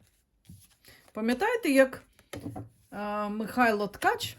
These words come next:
такий, е, з «Української правди», як він роздував історію, бігав як придурочний. От єрмаковська «Українська правда». А як він тоді роздував, що поляки там щось мають з Росією.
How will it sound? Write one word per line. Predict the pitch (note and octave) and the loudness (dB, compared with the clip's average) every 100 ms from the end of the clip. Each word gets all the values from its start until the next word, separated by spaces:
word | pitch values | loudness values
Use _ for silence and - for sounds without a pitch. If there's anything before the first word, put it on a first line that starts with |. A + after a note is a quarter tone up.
| _ | _
такий, | - F#3+ G#3+ F#3+ E3 | -12 -8 -6 -6 -6
е, | F#3+ F#3 F#3+ | -6 -4 -4
з | E3 | -6
«Української | F#3 - G#3 G3+ F#3 - F#3 | -8 -6 -4 -2 -4 -6 -8
правди», | - C4 E4 A#3 | -4 -4 -2 -4
як | G3 B3+ D#4 C4+ | -6 -6 -6 -2
він | B3+ B3+ | 0 0
роздував | A#3+ G3+ G#3 G#3+ A#3 G3+ - | 0 -4 -4 -2 0 -2 -4
історію, | F#3+ - - C#4+ E4 C#4 G#3+ F#3 | -10 -10 -8 -4 0 0 0 -4
бігав | F#3 A3+ A4+ F4 B3+ A#3+ | -4 -4 -4 0 0 -2
як | B3+ C4 | -4 -4
придурочний. | C4 B3+ A#3+ A3+ F3 - D3 C#4 - | -4 -4 -2 -4 -4 -8 -12 -12 -12
От | D4 G4 - - _ _ _ _ - - - _ _ _ _ - | -12 -12 -14 -20 _ _ _ _ -20 -20 -20 _ _ _ _ -4
єрмаковська | F#3+ G3 G3+ G3+ G3+ - - F#3 | 0 4 2 2 -2 -4 -6 -6
«Українська | F3 F3+ F3+ E3 - F3 | -6 -4 -4 -6 -10 -12
правда». | F3 D#3 D3 F3+ - - - - - - - | -8 -8 -10 -14 -18 -20 -20 -20 -20 -20 -10
А | E3+ E3+ | -6 -6
як | E3+ A#3+ - C4+ | -2 0 0 -2
він | D4+ C#4 | -2 -2
тоді | B3+ G#3 A#3+ C4 B3 | -2 -4 0 2 2
роздував, | G#3+ A3 F#3+ G#3 G#3+ C#4+ C4 | 0 -4 -4 -4 -2 -2 -2
що | - G3 | -6 -8
поляки | G3+ G#3 C4 E4 D4+ C4+ A3 | -8 -4 -2 -2 -4 -6 -12
там | G3+ G3+ | -10 -10
щось | - G3+ - | -10 -10 -8
мають | G3+ A#3+ D#4+ C4+ G#3+ | -6 -4 -2 -4 -4
з | |
Росією. | G#3+ G#3 - G#3 F3+ F3 | -8 -10 -12 -12 -10 -10